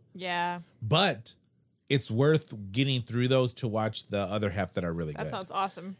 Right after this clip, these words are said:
Speaker 2: It, it's really cool. Um, it, so we do that. So we started spending, um,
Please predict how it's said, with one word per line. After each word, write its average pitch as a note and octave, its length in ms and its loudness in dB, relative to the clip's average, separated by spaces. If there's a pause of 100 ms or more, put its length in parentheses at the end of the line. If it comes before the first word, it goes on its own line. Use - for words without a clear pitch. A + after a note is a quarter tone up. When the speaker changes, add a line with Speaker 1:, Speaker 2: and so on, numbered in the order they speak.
(100)
Speaker 2:
It, A2 140 2
it's A2 280 0
really A2+ 220 4
cool. E2 380 -4 (120)
Um, E2+ 360 -4 (140)
it, G2+ 120 -4 (180)
so B2+ 120 2
we C3 180 4
do D3+ 220 4
that. A#2 420 4 (180)
So A#2 420 2
we B2+ 180 2
started D#3+ 720 4
spending, C3+ 800 2 (180)
um, F2+ 480 -2